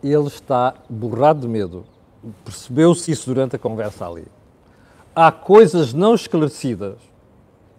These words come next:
e que precisam de ser esclarecidas ainda. E mais, retirei dali uma suspeita grande que havia mais gente que sabia disto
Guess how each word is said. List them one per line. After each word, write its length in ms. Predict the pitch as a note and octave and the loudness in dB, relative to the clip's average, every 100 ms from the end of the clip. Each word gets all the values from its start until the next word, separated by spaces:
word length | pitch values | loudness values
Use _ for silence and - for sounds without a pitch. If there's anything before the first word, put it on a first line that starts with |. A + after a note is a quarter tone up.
| _ | _
e 120 | F3+ E3 | -2 -2
que 100 | D3 | -2
precisam 560 | E3+ D3 A3+ A#3+ A3 | -4 0 0 2 0
de 60 | - | 0
ser 80 | F3 | -2
esclarecidas 580 | - C#3 - A2+ A2 | -2 -10 -8 -8 -6
ainda. 340 | A2+ F#2+ D#2+ E2 _ _ _ _ _ _ _ _ _ _ | -8 -10 -14 -20 _ _ _ _ _ _ _ _ _ _
E 80 | E3+ | -4
mais, 420 | D#3 A2 F#2+ - _ _ _ _ | -2 -4 -10 -18 _ _ _ _
retirei 440 | C#3 D3+ F3 E3 D#3 | -6 -2 2 2 2
dali 240 | D3 D3+ | 2 0
uma 160 | D3+ D3 | -2 -6
suspeita 560 | - - D3+ C#3 C#3 | -8 -4 -4 -2 -4
grande 480 | A#2 A#2 A2+ A#2 A#2+ | -4 -4 -6 -10 -14
que 120 | _ C3+ | _ -4
havia 320 | A#2 C#3 A#2+ | -2 -4 -4
mais 280 | C3 D3 A#2+ | -4 -6 -4
gente 300 | A#2+ C#3 - | -6 -6 -12
que 80 | |
sabia 340 | - B2+ C3+ C3+ | -8 -6 -4 -8
disto 360 | F#2 - _ | -10 -20 _